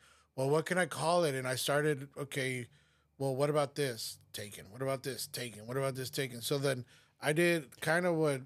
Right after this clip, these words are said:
what, what Chris did, and I was like, "Okay, I'm just gonna call it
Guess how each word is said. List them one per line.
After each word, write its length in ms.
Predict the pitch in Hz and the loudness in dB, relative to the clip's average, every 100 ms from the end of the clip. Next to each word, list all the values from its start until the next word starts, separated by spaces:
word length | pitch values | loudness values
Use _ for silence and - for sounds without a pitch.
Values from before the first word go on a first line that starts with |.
| - | 0
what, 460 | 147 139 131 - | 2 4 2 0
what 140 | - - | -2 -4
Chris 340 | - 185 214 - | 0 2 2 0
did, 360 | 147 135 131 127 151 - 571 605 831 1077 1077 1077 587 480 453 | -2 -2 -2 -6 -12 -14 -10 -8 0 4 6 6 4 -2 0
and 200 | 151 147 | 4 6
I 120 | 156 | 6
was 200 | 160 147 | 6 4
like, 180 | 156 147 | 2 2
"Okay, 200 | 143 156 | 2 4
I'm 120 | 151 | 4
just 160 | 165 160 | 2 0
gonna 140 | 156 | 0
call 340 | 135 151 151 151 | 2 4 6 4
it 260 | 147 127 | 2 -2